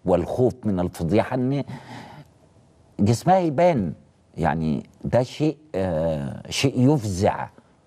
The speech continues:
أي حد. لكن الأب والأخ قالوا: "لا، استنوا،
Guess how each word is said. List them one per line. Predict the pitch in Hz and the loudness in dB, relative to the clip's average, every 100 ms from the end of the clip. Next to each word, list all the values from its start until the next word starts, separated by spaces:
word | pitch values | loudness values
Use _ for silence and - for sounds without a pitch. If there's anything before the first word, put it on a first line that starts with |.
| _ - | _ -2
أي | 113 117 | 2 2
حد. | - 104 - _ - _ _ _ _ _ _ _ _ _ _ _ _ _ _ _ _ - | 2 -4 -6 _ -20 _ _ _ _ _ _ _ _ _ _ _ _ _ _ _ _ 2
لكن | 151 170 143 127 | 4 4 0 -2
الأب | 113 135 110 101 | 0 0 0 0
والأخ | 87 - 123 - | 0 0 0 0
قالوا: | - 92 107 107 | -2 2 2 4
"لا، | 87 92 - | 4 2 0
استنوا، | - - 92 131 | -6 0 2 2